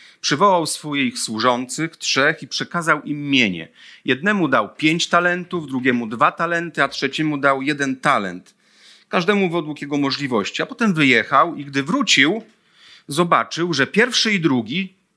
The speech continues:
ten, który otrzymał pięć, ten, który otrzymał dwa, podwoili swoje talenty i przynieśli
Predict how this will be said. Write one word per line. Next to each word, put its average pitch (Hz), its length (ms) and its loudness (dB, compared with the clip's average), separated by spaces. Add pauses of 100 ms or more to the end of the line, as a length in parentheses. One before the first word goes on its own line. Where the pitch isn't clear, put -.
(120)
ten, 147 160 0
który 151 160 -4
otrzymał 139 440 0
pięć, 135 360 0
ten, 160 180 0
który 156 220 -6
otrzymał 139 360 -4
dwa, 120 480 0 (300)
podwoili 196 600 2
swoje 117 360 0
talenty 101 540 -2
i 135 80 -4
przynieśli 180 680 -4